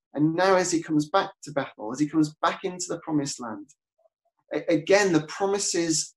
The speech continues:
are repeated. And, uh, and you remember again, uh, from previous weeks that, that the promises centered around a people and a place and blessing.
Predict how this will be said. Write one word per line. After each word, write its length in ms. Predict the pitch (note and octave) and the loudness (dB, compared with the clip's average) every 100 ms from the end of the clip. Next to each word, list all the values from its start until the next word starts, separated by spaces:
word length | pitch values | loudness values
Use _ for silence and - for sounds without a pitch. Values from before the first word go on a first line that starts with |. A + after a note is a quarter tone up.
| - | -2
are 140 | C3+ C#3+ | 2 2
repeated. 500 | D3 - C3 - C#3+ | 0 -4 -4 -2 0
And, 220 | D3 D3 _ _ _ _ - | 0 0 _ _ _ _ -10
uh, 120 | A2 - _ _ _ _ | -10 -10 _ _ _ _
and 100 | C3 | -4
you 80 | C#3 | 0
remember 300 | C#3+ D#3+ D#3 | 2 4 6
again, 380 | D3+ D3+ C#3+ A2 _ _ _ _ _ - | 6 6 2 0 _ _ _ _ _ -6
uh, 140 | A2+ | -6
from 220 | - B2+ | -6 -8
previous 600 | - E3 D#3 D3 D3 - | -4 4 4 6 0 -2
weeks 280 | C3+ B2 - | -2 -4 -4
that, 140 | - G#2+ _ _ _ | -8 -10 _ _ _
that 140 | C3 - | -6 -6
the 60 | |
promises 580 | - G3+ G3 F#3+ E3 D3+ | -6 2 2 4 0 0
centered 320 | - - D3+ | -2 -4 -2
around 400 | D3+ C#3 C3+ B2+ - _ _ - | 0 2 0 -2 -6 _ _ -18
a 60 | - _ | -18 _
people 600 | - G#3+ G3 - G#3+ A3 _ _ _ _ _ _ _ _ _ - | -12 -8 -8 -4 -4 -6 _ _ _ _ _ _ _ _ _ -6
and 120 | C3 | -6
a 120 | A#2+ | -6
place 720 | - E3+ C3+ G#2+ - - - _ _ _ _ _ _ - | -8 -2 -2 -2 -8 -8 -8 _ _ _ _ _ _ -8
and 260 | C3 B2+ - _ _ _ | -6 -6 -10 _ _ _
blessing. 640 | - C3+ B2+ D3+ - B2 | -2 -2 -2 -4 -6 -8